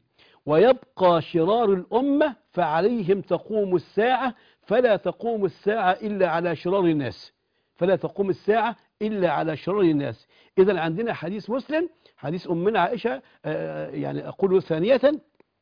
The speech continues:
أنها تقول: "سمعت رسول الله صلى الله عليه وسلم يقول:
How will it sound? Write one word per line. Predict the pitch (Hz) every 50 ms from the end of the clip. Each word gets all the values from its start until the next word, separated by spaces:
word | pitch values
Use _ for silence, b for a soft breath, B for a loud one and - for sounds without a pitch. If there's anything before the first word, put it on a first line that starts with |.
| _ _ _ _ _ _ _ _ _ _ 151
أنها | 170 208 220 202 180
تقول: | 151 - 147 - - 226 269 302 339 311 b b b b b
"سمعت | _ - 160 185 233 262 220 202 - 190
رسول | 180 165 160 151 - - 240 226 202 170 170
الله | 165 165 160 156 185 226 240 226 175 160 170
صلى | 143 - 247 240 233 196 180 175 165
الله | 160 156 156 196 240 262 254 185 156 165 156
عليه | 139 165 226 262 226 175 180 185
وسلم | 180 165 - 233 240 226 208 185 180
يقول: | 180 180 - 262 285 285 285 262